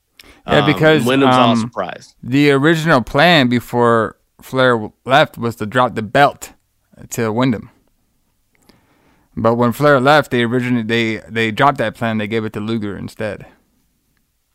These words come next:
Speaker 2: Oh, wow. Yeah, okay.
Speaker 1: Yeah.
Speaker 2: Um, so that's
Speaker 1: Little
Speaker 2: different.
Speaker 1: side story.
Speaker 2: <laughs> Yeah.
Speaker 1: I poked you in the eye right there. That, that's what
Speaker 2: You
Speaker 1: I did
Speaker 2: did.
Speaker 1: in the
Speaker 2: You, you,
Speaker 1: match.
Speaker 2: that was, that was an eye poke, but it's all perfectly <laughs> legal on the li-, on the unsanctioned
Speaker 1: Yeah,
Speaker 2: Lights
Speaker 1: buddy,
Speaker 2: Out
Speaker 1: we don't
Speaker 2: match.
Speaker 1: give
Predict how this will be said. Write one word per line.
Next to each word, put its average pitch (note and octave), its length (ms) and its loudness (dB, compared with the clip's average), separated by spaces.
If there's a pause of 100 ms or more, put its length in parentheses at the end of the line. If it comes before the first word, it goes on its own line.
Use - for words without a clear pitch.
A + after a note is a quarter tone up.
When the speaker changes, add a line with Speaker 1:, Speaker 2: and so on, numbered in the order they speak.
(1600)
Speaker 2:
Oh, G#2 280 -6
wow. - 380 -10
Yeah, F#2+ 220 -6
okay. F2+ 360 -12
Speaker 1:
Yeah. - 140 -12 (460)
Speaker 2:
Um, F#2+ 420 -12 (280)
so - 180 -10
that's A#2 200 -4
Speaker 1:
Little C3+ 180 2
Speaker 2:
different. A2 280 0
Speaker 1:
side - 60 -14
story. G2+ 280 -12
Speaker 2:
<laughs> - 40 -20 (680)
Yeah. F2+ 280 -10 (520)
Speaker 1:
I A2 120 -6
poked C3+ 320 -4
you A#2 80 -2
in A2+ 40 -4
the G#2 120 -6
eye G#2+ 100 -4
right G2+ 240 -10
there. G#2 180 -14
That, G#2+ 140 -16 (140)
that's - 240 -18
what G2+ 60 -12
Speaker 2:
You G2+ 40 -6
Speaker 1:
I - 40 -6
did A2+ 80 -6
Speaker 2:
did. A2 80 -4
Speaker 1:
in G2+ 40 -8
the G#2 60 -8
Speaker 2:
You, A2 80 -8
you, A2 80 -10
Speaker 1:
match. A2+ 80 -8
Speaker 2:
that A2+ 80 -6
was, A2+ 140 -8
that A2 120 -8
was A2 140 -6
an G2+ 80 -10
eye G2 160 -6
poke, F2 420 -14
but A2 160 -8
it's G#2+ 160 -6
all B2+ 220 0
perfectly A2+ 500 -2
<laughs> B2+ 120 0
legal A#2+ 200 2
on G#2 140 -2
the G2 80 -4
li-, G#2 160 -2
on G#2+ 140 -2
the G#2+ 100 0
unsanctioned G#2+ 480 -2
Speaker 1:
Yeah, C#3+ 100 6
Speaker 2:
Lights C3+ 120 2
Speaker 1:
buddy, C3 160 2
Speaker 2:
Out C#3 40 2
Speaker 1:
we C#3+ 80 0
don't C#3+ 120 0
Speaker 2:
match. C#3 40 -4
Speaker 1:
give C#3 100 -2